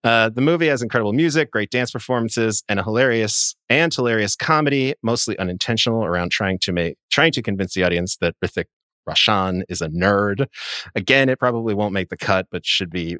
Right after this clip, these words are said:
watched because it's a blast. So, you know, I, I love a good recommendation of something I have not seen yet, especially in a genre that I have explored pretty deeply in my life,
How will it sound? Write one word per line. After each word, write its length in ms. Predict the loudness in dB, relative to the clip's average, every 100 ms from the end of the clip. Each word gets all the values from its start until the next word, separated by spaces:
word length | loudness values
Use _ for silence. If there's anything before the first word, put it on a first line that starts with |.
| -6
watched 560 | 0 2 2 2 0 -6
because 380 | -6 -4 -2
it's 220 | -4 -4 -4
a 120 | -4
blast. 640 | -4 0 2 2 -2 -2 0
So, 300 | 2 2 0 0
you 80 |
know, 160 | 0 -2 -6 -12
I, 160 | -8
I 100 | -4 0
love 180 | 2
a 60 | 2
good 180 | 0 0
recommendation 580 | -2 -2 -4 -2 -2 -4
of 80 | -4
something 220 | -4 -2
I 80 | 0
have 140 | 0
not 160 | -4 -6
seen 260 | -4 -2 2
yet, 360 | 0 0 -6 -8 -20 -20 _ -8
especially 460 | 0 4 4 4 2
in 60 |
a 60 | 2
genre 400 | 0 0 2 0
that 120 | 0
I 120 | -2 -2
have 180 | -2
explored 720 | -4 -4 -4 -2 0 0 -2 -8 -14 _ _ _ _ _ _
pretty 360 | -16 -8 -6 -6
deeply 360 | -6 -4 -2 0
in 100 | 0
my 100 | 0
life, 380 | 0 -2 -4